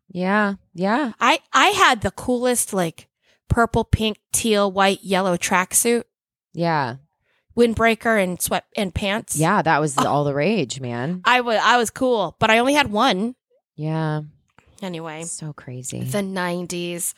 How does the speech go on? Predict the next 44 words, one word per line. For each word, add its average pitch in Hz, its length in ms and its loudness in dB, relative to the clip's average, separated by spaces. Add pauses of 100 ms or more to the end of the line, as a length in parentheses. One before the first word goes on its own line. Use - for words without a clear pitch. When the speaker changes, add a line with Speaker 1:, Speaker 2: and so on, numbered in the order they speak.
(140)
Speaker 1:
The - 60 -6
Speaker 2:
Are 240 60 2
your 269 120 2
kids - 260 -2
wearing 415 280 4
Speaker 1:
nineties. 415 380 2
Speaker 2:
nineties 453 200 2
stuff? - 140 -16 (440)
Speaker 1:
Uh, 202 540 6 (400)
uh, 359 720 2 (680)
s-, - 160 -14
kind 359 340 0
of. 285 80 2
I 240 80 2
mean, 285 180 2
I'm 214 240 0 (200)
kind 202 200 0
of 175 60 -2
wearing, 175 340 2
I'm 277 140 0
wearing 349 220 0
the 165 80 2
high-waisted. 185 600 2
Well, 226 120 -6
I 254 40 -2
guess 202 160 -4
that's 156 220 -2
always 139 240 -2
been 147 140 -6
in. 135 160 -4
Speaker 2:
You're 311 160 2
wearing 339 260 4
high-waisted 277 540 2
jeans 285 180 -6
and 277 100 -6
chunky 277 300 -8
sneakers. 214 560 -6
You're 208 140 2
Speaker 1:
Yeah, 262 140 4
Speaker 2:
totally 294 100 0
Speaker 1:
so 233 80 2
I 226 60 4
Speaker 2:
in 196 100 0
Speaker 1:
guess, 240 80 4